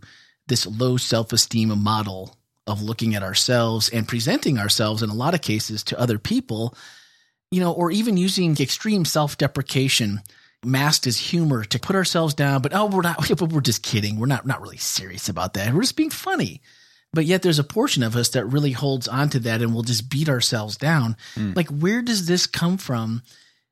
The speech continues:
Speaker 1: To really understand how we need to have a, a grasp on it. 'Cause l-, the, like, when you're sharing your journey of, oh, makes me cringe to say that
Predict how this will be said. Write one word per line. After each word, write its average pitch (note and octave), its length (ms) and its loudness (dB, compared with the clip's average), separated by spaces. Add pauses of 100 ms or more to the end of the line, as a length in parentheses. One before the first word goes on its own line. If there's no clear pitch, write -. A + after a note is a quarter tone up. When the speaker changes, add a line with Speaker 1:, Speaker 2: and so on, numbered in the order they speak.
(140)
Speaker 1:
To D3+ 120 -2
really F#3 240 0
understand D3 560 2
how D3 580 0
we C3+ 240 0
need C3+ 240 2
to B2 60 -2
have A#2+ 260 0
a, A2 320 -6
a B2+ 100 -8
grasp G3+ 300 0
on B2 80 2
it. A#2 80 -2
'Cause D3 160 2
l-, D3+ 160 -4
the, C#3 220 -4
like, D3+ 220 0
when D#3+ 120 2
you're B3 120 0
sharing F#3+ 340 -2
your E3 140 2
journey D3 460 0 (540)
of, B2 520 0 (100)
oh, B2+ 360 -2
makes A2 220 -4
me A2 80 0
cringe D3 600 2
to G#2+ 100 0
say A#2+ 240 4
that G#2 160 -2